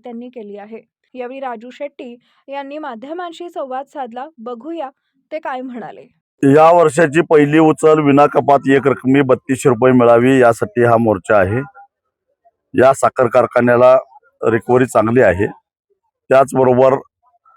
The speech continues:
Speaker 2: इथेनॉलचं उत्पादन होतं, कोजनचं उत्पादन होतं, म्हणजे वीज निर्मितीतून उत्पन्न मिळतं,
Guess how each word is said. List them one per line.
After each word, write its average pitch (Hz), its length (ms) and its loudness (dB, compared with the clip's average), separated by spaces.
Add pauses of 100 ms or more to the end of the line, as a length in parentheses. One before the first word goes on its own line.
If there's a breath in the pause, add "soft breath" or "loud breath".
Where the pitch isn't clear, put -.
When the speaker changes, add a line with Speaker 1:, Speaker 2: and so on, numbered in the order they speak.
(560)
Speaker 2:
इथेनॉलचं 135 500 2
उत्पादन 123 420 0
होतं, 104 360 0 (600)
कोजनचं 131 440 2
उत्पादन 123 440 2
होतं, 113 240 0
म्हणजे 123 220 2 (420)
वीज 127 180 2
निर्मितीतून 135 680 2
उत्पन्न 127 400 2
मिळतं, 107 460 2